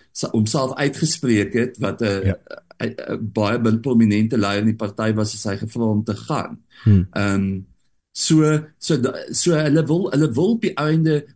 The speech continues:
Speaker 1: eh, ook eintlik deel van die woke gesprek wees, maar hulle wil nie op hierdie stadium hulle Joodse finansiële ondersteuners kwaad maak deur te sê, "Hoorie, sal julle, daar's heel moontlik 'n, 'n, 'n volksmoord aan die gang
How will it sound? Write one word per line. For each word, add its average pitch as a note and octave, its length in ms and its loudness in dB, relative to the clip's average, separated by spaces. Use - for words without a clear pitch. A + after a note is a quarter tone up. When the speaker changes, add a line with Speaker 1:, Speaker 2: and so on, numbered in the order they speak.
Speaker 1:
eh, D#3 100 -4
ook G3+ 200 2
eintlik C#3 340 2
deel A2+ 200 4
van B2 180 -2
die A#2 120 6
woke G2+ 340 0
gesprek B2 560 -4
wees, G#2 280 0
maar A2+ 160 2
hulle G#2+ 120 2
wil G#2+ 140 2
nie D3 140 4
op D#3+ 100 -2
hierdie A2+ 200 2
stadium A2+ 500 2
hulle G#2+ 300 4
Joodse A#2 600 2
finansiële A#2 680 4
ondersteuners A2 960 0
kwaad D#3+ 360 2
maak G#2+ 380 -2
deur A2+ 240 2
te A2+ 80 -4
sê, B2+ 200 0
"Hoorie, A2+ 220 4
sal B2+ 180 -2
julle, A#2 220 2
daar's A2+ 240 -2
heel E3+ 220 2
moontlik B2 540 0
'n, A2 220 0
'n, A2 440 0
'n A2+ 80 -10
volksmoord B2+ 720 0
aan G#2+ 120 -4
die C#3 100 -2
gang A#2 480 -4